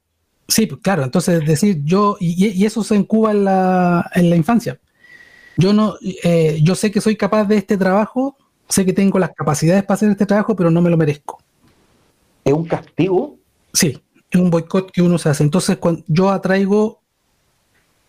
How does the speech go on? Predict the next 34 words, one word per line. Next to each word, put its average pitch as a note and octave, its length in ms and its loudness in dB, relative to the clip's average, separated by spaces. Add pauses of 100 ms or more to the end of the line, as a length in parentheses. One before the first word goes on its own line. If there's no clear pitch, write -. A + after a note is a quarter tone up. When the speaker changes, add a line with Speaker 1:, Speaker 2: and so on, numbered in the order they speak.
(180)
Speaker 1:
eh, C#3 680 0 (1040)
resonancia, F3+ 680 0
yo, F#3 160 0
yo F3+ 140 0
traigo, G3 520 0
eh, F3+ 120 -2
personas, G3 540 2
entornos G3+ 460 2
y F#3 60 2
trabajos G3 560 -2 (520)
que G3+ 500 0 (340)
me F3 120 2
sigan, G#3+ 1000 2
mire, F#3+ 200 0
hasta C#3 280 -4
que D#3 120 0
yo F#3+ 100 4
no G#3+ 100 4
sane G#3+ 320 2
algo, F#3+ 360 0
es G#3+ 120 0
como G3 200 2
en F#3+ 80 2
el E3 120 0
colegio, D3+ 480 0
las, D3 180 0
las D3+ 200 0
materias E3 360 0
pendientes, D3+ 580 2
hasta D3+ 160 -4
que D#3 140 0
yo F3+ 120 4
no F#3 140 2
paso F#3 380 -4